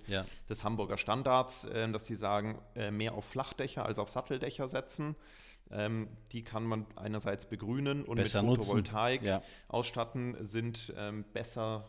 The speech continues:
Speaker 2: äh, oder kostengünstiger in der Herstellung. Und, ähm, auch deswegen eben ein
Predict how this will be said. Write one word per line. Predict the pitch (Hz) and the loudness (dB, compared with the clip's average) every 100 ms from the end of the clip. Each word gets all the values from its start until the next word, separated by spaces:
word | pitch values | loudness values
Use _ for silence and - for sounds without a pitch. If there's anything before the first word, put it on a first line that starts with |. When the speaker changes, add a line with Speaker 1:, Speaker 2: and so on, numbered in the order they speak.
| - | -10
Speaker 2:
äh, | 98 98 | -6 -2
oder | 104 101 95 | -2 0 -2
kostengünstiger | - 117 117 110 113 - 113 | -2 -4 -2 -2 -2 -4 -6
in | 101 | -4
der | 95 | -2
Herstellung. | 101 120 - 113 113 113 - - - - - - | -2 -4 -4 -2 -2 -4 -8 -18 -20 -20 -20 -6
Und, | 117 107 98 95 - | -2 0 -2 -6 -4
ähm, | 95 95 98 95 92 - | 0 0 0 -2 -6 -8
auch | 104 | -8
deswegen | - 98 - 95 95 | -4 -4 -2 -2 -2
eben | - 101 95 | -4 -4 -4
ein | 95 98 98 | -4 -2 -4